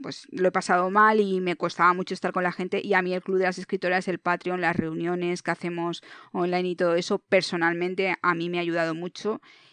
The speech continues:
y también me ayuda mucho a validar ideas y, y a saber que lo que hago es importante o merece la pena. Entonces, es que todo, o sea, todo. Mm, conocer, bueno, pues el escritor emprendedor, eh, a, tener muchísimo más como,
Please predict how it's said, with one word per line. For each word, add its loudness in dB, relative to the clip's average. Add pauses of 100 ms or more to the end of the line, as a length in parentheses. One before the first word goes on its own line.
y -4
también 2
me 2
ayuda 2
mucho -4 (340)
a 4
validar 2
ideas 0
y, -4 (640)
y 4
a 4
saber 0
que 0
lo 2
que 0
hago 4
es 0
importante 0
o 0
merece -2
la -2
pena. -6 (340)
Entonces, -6
es -2
que -2
todo, 0
o -6
sea, 0
todo. -2 (160)
Mm, -6
conocer, 0
bueno, -6
pues -8
el -4
escritor -4
emprendedor, 2 (300)
eh, 0
a, 0
tener 0
muchísimo -4
más -2
como, -6